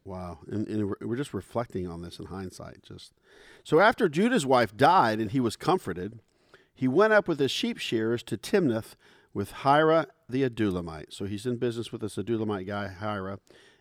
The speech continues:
and, uh, he's gonna go to Timnath to do the, uh, the sheep shearers. And so when Shelah,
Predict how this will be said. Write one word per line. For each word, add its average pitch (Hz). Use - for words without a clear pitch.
and, 101
uh, 98
he's 110
gonna 131
go 127
to 123
Timnath 117
to 107
do 107
the, 104
uh, 101
the 101
sheep 131
shearers. -
And -
so 131
when 120
Shelah, 123